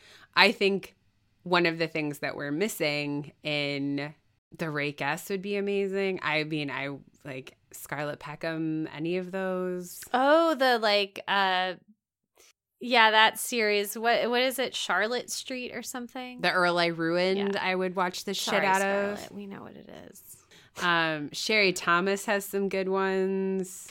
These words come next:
Speaker 2: Can I say, like, I know Beverly Jenkins gets thrown around a lot anytime Black historical romance comes up. But I will say Beverly Jenkins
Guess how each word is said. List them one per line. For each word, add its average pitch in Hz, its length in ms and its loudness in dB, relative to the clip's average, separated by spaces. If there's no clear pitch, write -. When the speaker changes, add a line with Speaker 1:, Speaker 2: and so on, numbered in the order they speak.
Speaker 2:
Can 453 120 -4
I 571 200 6
say, 320 240 8
like, 262 220 4
I 392 180 8
know 240 540 6
Beverly 196 1000 2
Jenkins 190 560 -2
gets - 320 -6
thrown 214 320 4
around 190 640 2
a 196 80 0
lot 165 440 4
anytime 233 500 -2
Black 175 320 0
historical 180 540 -6
romance 165 520 -8
comes 165 320 -12
up. 107 260 -6
But 240 260 10
I 302 200 12
will 403 180 6
say 196 640 4
Beverly 294 480 2
Jenkins 202 600 -6